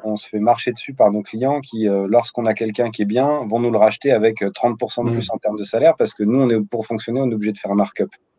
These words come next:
Speaker 1: Donc moi, je me bats tous les jours avec ça, euh, et, et c'est pas un combat équitable, mais par contre, c'est un combat qui est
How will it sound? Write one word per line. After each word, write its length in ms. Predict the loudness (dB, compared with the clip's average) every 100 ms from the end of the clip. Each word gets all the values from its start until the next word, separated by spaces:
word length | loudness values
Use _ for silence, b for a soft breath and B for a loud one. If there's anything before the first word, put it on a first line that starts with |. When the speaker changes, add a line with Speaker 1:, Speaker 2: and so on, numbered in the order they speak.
| _ _ _ _ _ 0
Speaker 1:
Donc 160 | 4
moi, 140 | 6 4
je 100 | 4
me 80 |
bats 140 | 6 4
tous 140 | 4
les 100 | 0
jours 180 | 4 4
avec 180 | 4 2
ça, 420 | 6 6 6 4
euh, 360 | 4 4 2 0
et, 340 | -2 -4 -2 -6
et 80 | -6 _ _ _ _
c'est 180 | -8 2
pas 140 | 2
un 60 | 4
combat 280 | 2 4 4
équitable, 400 | 2 0 0 0
mais 80 |
par 180 | -2 -2
contre, 180 | -2 -6
c'est 100 | -6
un 80 | -6
combat 260 | -2 -4
qui 120 | -2
est 60 | -6